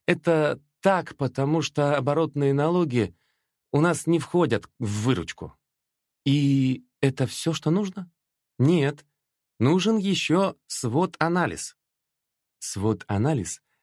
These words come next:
это метод стратегического планирования, который выявляет факторы компании и разделяет их на четыре категории. Strengths — сильные стороны, weaknesses — слабые стороны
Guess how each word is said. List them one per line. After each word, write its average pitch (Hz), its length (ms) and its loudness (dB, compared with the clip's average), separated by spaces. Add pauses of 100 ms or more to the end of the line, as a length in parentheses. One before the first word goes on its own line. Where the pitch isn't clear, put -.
(140)
это 92 520 -2
метод 143 600 -2
стратегического 117 1000 -6
планирования, 85 840 -2 (160)
который 90 340 -4
выявляет 87 500 -2
факторы 120 460 -6
компании 101 760 -4
и 135 380 -4
разделяет 107 680 -4
их 110 160 -4
на 101 100 -4
четыре 120 360 -4
категории. 82 600 -6 (580)
Strengths — 98 580 -4 (320)
сильные 87 500 -4
стороны, 143 560 -4 (280)
weaknesses — 101 760 0 (160)
слабые 87 560 -2
стороны 151 500 -2